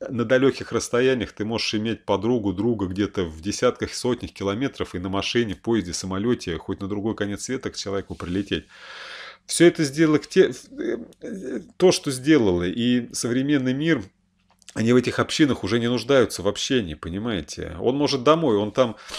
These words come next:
ходит, да, отстоял службу и всё, и пошёл домой, YouTube включил и смотрит того, кто ему нравится, действительно, от кого он получает назидание. Ну, а там надо хлебушек покушать, ну, я пойду туда. Ну, надо на службу сходить, богослужение, да. А, а, а с проповеди, может, даже уходит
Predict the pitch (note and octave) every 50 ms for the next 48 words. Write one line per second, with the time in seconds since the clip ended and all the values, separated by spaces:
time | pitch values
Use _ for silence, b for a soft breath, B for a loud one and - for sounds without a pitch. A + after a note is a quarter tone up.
0 | B B B - G3+ G#3 - G2+ E2+ E2 E2+ F#2+ E2+ D#2 - - - - A2+ G#2
1 | - - - C#3+ D#3+ F3 E3 B2 - - - A2+ F#2+ D#2 D#2 E2 A2 A#2+ A#2 -
2 | - - - F2+ F2 D#2+ D#2 - A#2+ A2 - - G#2+ F2+ G#2 A2+ B2+ C#3 A#2 F#2
3 | G2 G2 - A2 - - - A2+ A2+ - - D3+ A#2 F#2 - A2+ A2+ G2 G2 E2+
4 | - - A#2+ C3 C3+ - - - G#2+ G2+ F#2+ F#2+ F#2+ F#2+ G#2 A2 G#2+ E2+ D2+ -
5 | - E2 E2+ D#2+ - - F#2 - F2 D#2+ - - G#2 A2+ A2 G2 - G#2 F2+ F#2
6 | G#2 F#2 - F#2 F2 F2 F2+ F#2 E2+ F#2 C#3+ F3+ F3+ - F#3+ C#3 A2 A2+ C3+ B2
7 | F2+ D#2+ D#2 D#2 - - F2 F2 E2+ D2 D2 - - D#2+ - - F2 D#2+ - -
8 | E2 D#2 - E2 D#2 - D#3 C#3+ - - - D2+ D2+ D2 D2+ D2 - - D2 C#2+
9 | D#2 D2+ D2+ _ B B B B B B B B B B B B B B B B
10 | B - A3 D#3+ A2+ A#2 A#2+ G#2 F2+ F2+ F2 G2 - G2+ G#2 F#2 - - G2 F2
11 | D#2 E2 E2+ - - - F2 D#2+ E2+ D2+ D2+ G#2 C3 D3+ C3 A2+ G#2+ - - G#2
12 | F#2+ E2 D#2+ E2+ D2 D2 D2+ - D2+ D2 D2+ D#2+ D2 - - - - - - -
13 | - B1+ C#2 D2+ C#2+ - - - - - - - - E2 - F2 - - - -
14 | D#3+ D#3+ - - G2+ F#2 E2 F#2 F2 F#2 F2 D#2 D#2 F#2+ E2 F#2 A2+ G#2 - -
15 | E2+ D#2 C#2+ D2+ - -